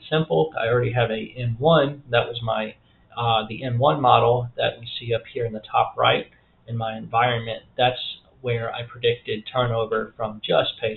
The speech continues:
satisfaction earlier. So this will be M two, and as you can see, we're gonna specify L M for linear model.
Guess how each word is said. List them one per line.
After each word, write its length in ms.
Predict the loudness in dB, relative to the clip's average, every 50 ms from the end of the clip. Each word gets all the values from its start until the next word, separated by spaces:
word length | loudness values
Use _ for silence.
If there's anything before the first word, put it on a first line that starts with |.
| -4 -2
satisfaction 640 | -2 -2 -2 -2 -8 -8 -8 -8 -8 -8 -12 -14 -4 -2
earlier. 380 | -2 0 0 -4 -8 -16 -20 _ _ _ _ _ _
So 120 | -12 -8
this 200 | -6 -4 -4 -4 -4
will 100 | -6 -8
be 200 | -8 -8 -10 -10 -12
M 240 | -10 -10 -10 -10 -12 -2
two, 380 | 0 2 2 2 2 0 -2 -4 -14 _ _ _ _ _ -8
and 100 | -6 -4
as 80 | -4
you 120 | -4 -8 -12
can 120 | -16 -16 -14 -8
see, 380 | -4 -2 -2 -2 -2 -4 -8 _ _ _ _
we're 120 | _ -6 -4
gonna 160 | -2 -4 -4
specify 560 | -4 -4 -4 -4 -4 -4 -6 -2 -2 -2 -2 -2 -4 -2
L 220 | -2 0 0 0
M 260 | 0 -2 -2 -2 -4 -4
for 160 | -4 -6 -4
linear 320 | -4 -4 -6 -6 -8 -8 -4
model. 520 | 0 2 4 4 4 4 2 0 -2 -8